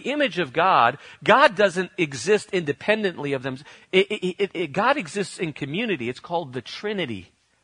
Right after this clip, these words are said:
You are literally living out a theological truth. It has nothing to do with something being wrong with you. It has everything to do with something being right with you. Okay? And these next two kinda go together.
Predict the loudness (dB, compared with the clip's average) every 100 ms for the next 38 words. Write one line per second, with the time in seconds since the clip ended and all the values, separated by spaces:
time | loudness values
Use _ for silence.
0 | _ _ _ _ _ _ _ _ -4 6
1 | 8 8 4 0 2 4 2 0 -2 -2
2 | 0 0 2 2 0 0 2 4 4 0
3 | -4 -10 -2 -2 -2 -2 0 2 2 2
4 | 0 -6 -6 -8 -10 -4 0 0 -4 -16
5 | -20 -4 4 4 4 0 -2 4 4 4
6 | -2 -4 -6 -4 -4 -4 -2 -4 -4 -8
7 | -8 -4 2 4 4 0 -6 -4 2 2
8 | 2 2 2 2 -4 -4 -6 -8 -6 -6
9 | -2 -2 -2 -4 -4 -2 -2 -4 0 4
10 | 4 0 -8 -8 -8 -10 -12 -14 _ _
11 | _ -10 -4 0 0 -2 -8 2 2 2
12 | -2 0 2 0 -2 0 0 2 2 4
13 | 4 4 2